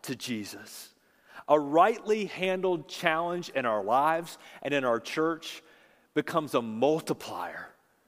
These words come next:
God blesses that and uses it. John Piper says it this way about this text. "The church has been tested. She passed the test by caring for widows and guarding the word of God. And now God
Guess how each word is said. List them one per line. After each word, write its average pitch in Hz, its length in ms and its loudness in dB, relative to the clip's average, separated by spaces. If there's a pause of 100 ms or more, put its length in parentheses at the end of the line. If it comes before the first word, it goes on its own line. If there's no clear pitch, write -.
(340)
God 147 340 4
blesses 127 640 -2
that 104 360 -4 (460)
and 135 220 0
uses 139 560 -2
it. 95 200 -8 (680)
John 151 240 6
Piper 147 340 4
says 135 220 2
it 120 80 2
this 135 180 0
way 127 140 4
about 113 200 4
this 113 160 -6
text. - 440 0 (220)
"The 135 100 -2
church 196 420 2
has 147 160 -2
been 127 280 -2
tested. 202 680 -2 (1160)
She - 260 -2
passed 160 480 0
the 170 80 2
test - 600 -2 (480)
by 127 160 2
caring 180 520 0
for 151 220 0
widows 175 460 2
and 123 340 -4
guarding 175 480 2
the 139 120 -2
word 143 300 2
of 135 140 0
God. 156 400 2 (260)
And 143 160 2
now 143 200 6
God 147 340 4